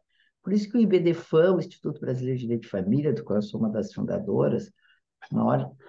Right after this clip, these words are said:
eh, eh, instituto do mundo voltado, criou o projeto Crianças Invisíveis, exatamente pra ver se a gente consegue retirar, sabe, da invisibilidade essas crianças,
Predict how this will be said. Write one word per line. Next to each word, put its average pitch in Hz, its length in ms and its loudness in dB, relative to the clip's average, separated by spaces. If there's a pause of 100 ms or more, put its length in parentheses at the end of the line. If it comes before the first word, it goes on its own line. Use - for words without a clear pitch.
(180)
eh, 73 320 -2
eh, - 420 -4
instituto - 560 -6
do 131 140 0
mundo 127 480 2
voltado, 117 580 -4 (320)
criou 180 320 6 (160)
o 180 140 -2
projeto 170 520 -2
Crianças 202 560 2
Invisíveis, 185 720 -6
exatamente 180 840 -4
pra 165 140 -4
ver 156 120 -4
se 165 140 -6
a - 20 -4
gente 165 140 -8
consegue 160 640 -4
retirar, 170 760 4 (280)
sabe, 147 260 0
da 147 60 -2
invisibilidade 151 1000 -2
essas - 240 -14
crianças, 160 300 -8